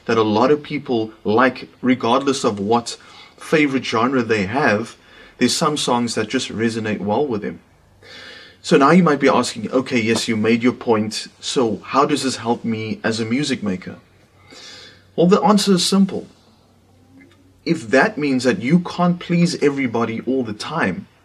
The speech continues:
then you might as well just make music that resonates well with you as a music maker. You can stick ten people in a room and ask them to anonymously vote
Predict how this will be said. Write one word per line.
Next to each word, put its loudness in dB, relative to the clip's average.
then -6
you -6
might -4
as -6
well -2
just -6
make -2
music -4
that -6
resonates -2
well 0
with -6
you -4
as -2
a -6
music -6
maker. -8
You -2
can 0
stick -6
ten 2
people 2
in -2
a 2
room -2
and -4
ask 2
them -2
to -2
anonymously 0
vote 0